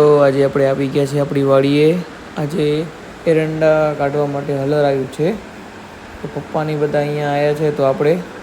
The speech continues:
આજે વાડીએ આવ્યા છીએ. આ આપણી વાડી છે મિત્રો, અહીંયા એરંડા કાઢ્યા હતા. હવે હલર આવ્યું છે, તો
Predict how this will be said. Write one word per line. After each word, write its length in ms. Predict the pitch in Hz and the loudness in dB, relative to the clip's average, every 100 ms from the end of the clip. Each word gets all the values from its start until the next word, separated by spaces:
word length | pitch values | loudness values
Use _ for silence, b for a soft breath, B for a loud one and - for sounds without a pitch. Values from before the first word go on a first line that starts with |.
| - | -8
આજે 140 | 151 143 | -2 0
વાડીએ 440 | 139 143 143 147 156 - - - | 2 2 2 2 0 -8 -16 -6
આવ્યા 260 | 147 143 135 | -2 -2 -2
છીએ. 260 | 147 147 175 - - - - - - - - - - - - - - - - - - | -4 -2 -4 -8 -14 -12 -10 -10 -12 -18 -18 -18 -18 -18 -18 -20 -20 -18 -18 -18 -10
આ 80 | 165 147 | -2 -2
આપણી 280 | 135 143 | -2 -4
વાડી 320 | 135 131 135 139 | 0 0 0 -2
છે 220 | - 151 | -4 -4
મિત્રો, 320 | 143 - 147 170 156 - - - | -4 0 0 0 -4 -14 -18 -12
અહીંયા 240 | 156 143 139 | -8 -4 -2
એરંડા 280 | 139 156 151 | -2 -2 -2
કાઢ્યા 360 | 147 135 135 131 | -2 -2 -2 -2
હતા. 160 | 147 180 - - - - - - - - - | -4 -6 -10 -16 -18 -18 -16 -16 -16 -12 -6
હવે 240 | 135 139 | -2 0
હલર 240 | 139 151 151 | 0 2 2
આવ્યું 240 | 156 156 | 2 0
છે, 160 | 160 151 | -2 0
તો 300 | 160 160 | 2 2